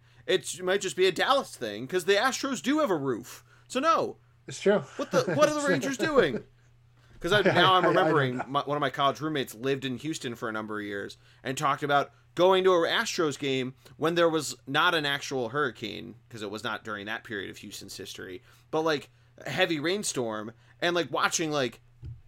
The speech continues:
Speaker 1: the water gush down the side of the roof in left field. So, yeah, Texas, what are you doing? Especially the fact that you decided after twenty-five years to build this new stadium. I don't know if you ever heard, but they had a new stadium. I don't know if they ever talked about it last year,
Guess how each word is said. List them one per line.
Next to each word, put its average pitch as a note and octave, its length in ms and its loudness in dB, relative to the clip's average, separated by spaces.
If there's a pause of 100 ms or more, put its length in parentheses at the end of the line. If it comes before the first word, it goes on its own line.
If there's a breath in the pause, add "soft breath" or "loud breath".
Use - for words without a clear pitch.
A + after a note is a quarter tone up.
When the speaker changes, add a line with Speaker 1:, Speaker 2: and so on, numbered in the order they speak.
(160)
Speaker 1:
the C#3+ 80 -2
water C#3+ 340 2
gush C3 360 -2
down B2+ 240 -2
the A#2+ 60 -8
side B2+ 260 0
of A#2+ 40 -6
the A#2+ 80 -4
roof D3 280 -4
in A#2+ 100 -10
left A2+ 180 -4
field. - 280 -8 (320)
So, A3+ 160 2
yeah, C4+ 200 2 (140)
Texas, - 360 -6
what E3+ 120 -2
are A3+ 40 -6
you G#3 100 -8
doing? E3+ 340 -2
Especially - 380 0
the F#3+ 80 0
fact E3 260 0
that D#3 60 -6
you D3+ 80 -4
decided C#3 400 -2
after B2+ 240 -4
twenty-five F3 560 -4
years C3 340 -4 (360 soft breath)
to D#3 80 -2
build F#3+ 260 2
this F#3 200 0
new A#2 140 -6
stadium. F#2 600 -12 (200 soft breath)
I - 80 -2
don't D#3 100 -2
know D#3 100 0
if C#3+ 100 -6
you D3+ 80 0
ever C#3 140 0
heard, C3+ 420 0 (180 soft breath)
but - 80 -14
they C#3+ 80 -2
had F3 180 0
a G#3 60 -2
new C#3+ 120 -2
stadium. G#2+ 420 -6
I A#2 60 -2
don't C#3 100 -2
know C#3 60 -2
if C3 80 -4
they C3 80 0
ever A#2 120 -2
talked D3+ 280 -4
about F3+ 180 -8
it - 100 -12
last F#2+ 300 -10
year, F#2+ 240 -10